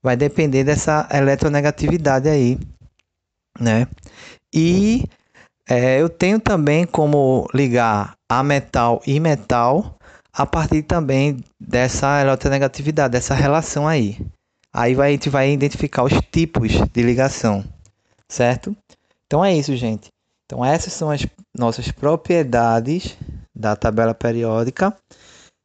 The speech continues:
E com isso, a gente finaliza esse episódio e vamos aí dar sequência num próximo episódio para um outro bloco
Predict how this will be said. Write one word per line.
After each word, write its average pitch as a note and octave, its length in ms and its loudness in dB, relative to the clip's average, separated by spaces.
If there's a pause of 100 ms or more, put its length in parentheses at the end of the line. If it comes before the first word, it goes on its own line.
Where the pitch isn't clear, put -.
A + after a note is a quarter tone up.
E C#3+ 120 -4
com G#3 240 0
isso, F3 500 0 (420)
a C3 140 -4
gente C3 360 -4
finaliza E3+ 1000 2
esse D3 200 2
episódio D3 680 0 (760)
e D#3+ 440 2 (1120)
vamos C3+ 500 0
aí A#2 580 2 (200)
dar A2+ 200 0
sequência D#3 680 -2
num C#3+ 240 -4
próximo C#3 440 0
episódio C3+ 600 0 (600)
para B2+ 240 2
um C3 180 2
outro E3 400 2
bloco C3 580 0